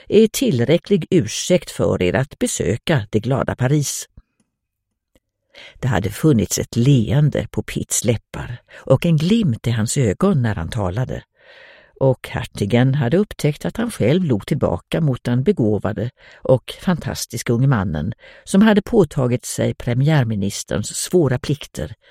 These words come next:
vid tjugofyra års ålder. Trots att han inte var någon politiker kunde hertigen föreställa sig de enorma svårigheter som Pitt fått att brottas med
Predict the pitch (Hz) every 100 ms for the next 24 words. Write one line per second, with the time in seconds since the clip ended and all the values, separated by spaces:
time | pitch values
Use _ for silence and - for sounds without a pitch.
0 | _ _ - 113 170 - _ - 160 185
1 | 220 - 151 117 - - - 123 113 76
2 | 123 _ - _ _ _ _ _ _ _
3 | - - - - - _ - 247 269 -
4 | - 233 220 233 233 208 160 123 107 104
5 | 110 - 117 127 - - - - - -
6 | - 277 190 147 - 220 - - 117 98
7 | - 151 113 76 - - 78 - 127 131
8 | 131 160 151 117 120 135 143 - 233 175
9 | 180 240 - - - - - - - 240
10 | - 110 - - - - - 135 160 -
11 | - 139 - - -